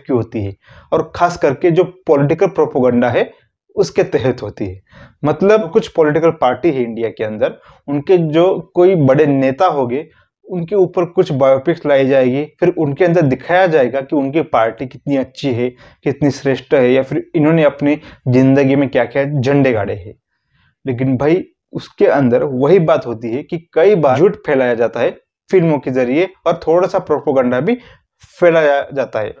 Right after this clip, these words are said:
अ, प्रोपेगेंडा टाइप की मूवीज ये इलेक्शन से पहले ही रिलीज हो जाती है। आपने देखा होगा, कई सारे जो इलेक्शंस आते हैं,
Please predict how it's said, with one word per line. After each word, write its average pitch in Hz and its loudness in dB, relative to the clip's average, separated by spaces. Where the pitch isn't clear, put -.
अ, 135 -2
प्रोपेगेंडा 147 0
टाइप 123 0
की 131 -4
मूवीज 120 -2
ये 156 2
इलेक्शन 175 2
से 185 2
पहले 143 2
ही 208 2
रिलीज 160 2
हो 127 -2
जाती 107 -8
है। 107 -16
आपने 151 -4
देखा 139 0
होगा, 156 0
कई 160 4
सारे 165 0
जो 156 2
इलेक्शंस 135 0
आते 117 0
हैं, - -2